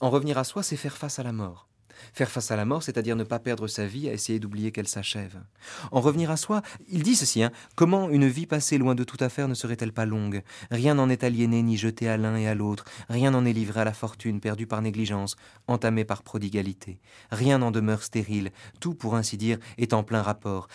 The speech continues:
La vie la plus bornée aura été plus que suffisante. Aussi, que le dernier jour vienne quand il voudra, le sage n'hésitera point. Il ira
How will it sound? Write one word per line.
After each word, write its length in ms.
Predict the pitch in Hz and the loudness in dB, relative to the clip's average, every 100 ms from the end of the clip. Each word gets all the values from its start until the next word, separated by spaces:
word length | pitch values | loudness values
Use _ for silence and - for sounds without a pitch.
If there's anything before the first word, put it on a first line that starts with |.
| - 120 | -4 2
La 100 | 123 | 2
vie 140 | 151 | 4
la 100 | 127 | 0
plus 140 | - 120 | 0 0
bornée 540 | 110 175 139 123 101 - - | 4 4 4 2 0 -6 0
aura 260 | 131 131 | 2 4
été 200 | 120 123 | 2 -2
plus 160 | 113 123 | -4 -4
que 80 | 117 | -2
suffisante. 680 | 110 107 110 107 95 - - - | -4 -6 -2 -2 -2 -8 -18 -4
Aussi, 300 | 135 - 190 - - | 0 2 0 -4 -2
que 80 | - | 4
le 100 | 151 | 4
dernier 300 | 143 156 143 | 6 4 2
jour 160 | 131 123 | 2 -2
vienne 240 | 117 127 | 0 -2
quand 240 | 113 117 - | -2 -4 -4
il 120 | 101 | -4
voudra, 420 | 98 107 104 107 - - - | -4 -4 -2 -4 -8 -18 -2
le 120 | 117 | 0
sage 400 | - 135 123 107 | 2 0 0 0
n'hésitera 420 | 110 101 - 98 | 0 -2 -6 -8
point. 320 | - - 107 - - - | -6 -4 -4 -4 -14 -8
Il 160 | 123 127 | 0 4
ira 340 | 123 127 147 | 4 2 -2